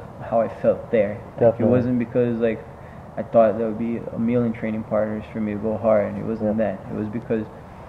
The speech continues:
Speaker 1: how I felt with him. Like, I
Speaker 2: Yeah.
Speaker 1: could speak to him like a father, like, about openly what was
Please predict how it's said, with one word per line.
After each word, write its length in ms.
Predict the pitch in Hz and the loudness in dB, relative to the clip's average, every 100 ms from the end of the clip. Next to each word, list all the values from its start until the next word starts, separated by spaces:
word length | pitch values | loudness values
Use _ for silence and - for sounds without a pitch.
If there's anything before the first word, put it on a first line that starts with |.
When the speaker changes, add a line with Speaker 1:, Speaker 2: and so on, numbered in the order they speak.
| - | -8
Speaker 1:
how 80 | - | 0
I 60 | 104 | 0
felt 260 | - 107 101 | 4 4 4
with 120 | 98 | -4
him. 300 | 120 117 107 | -2 0 0
Like, 200 | 101 101 | -4 -6
I 60 | 98 | -2
Speaker 2:
Yeah. 200 | 101 101 | 2 2
Speaker 1:
could 100 | 95 | 2
speak 260 | - 147 - | 0 -2 0
to 100 | 123 | -4
him 380 | 113 110 107 104 - - - - | 0 0 0 -6 -12 -14 -16 -8
like 140 | 104 98 | -6 -6
a 40 | |
father, 500 | - 117 113 104 98 98 - | 0 6 6 6 -2 -6 -10
like, 120 | - - - | -10 -12 -6
about 400 | 101 101 95 92 | 4 8 8 6
openly 440 | 127 127 117 113 113 | 4 4 4 2 2
what 440 | 107 117 117 117 | 0 4 8 8
was 240 | 113 110 | 6 0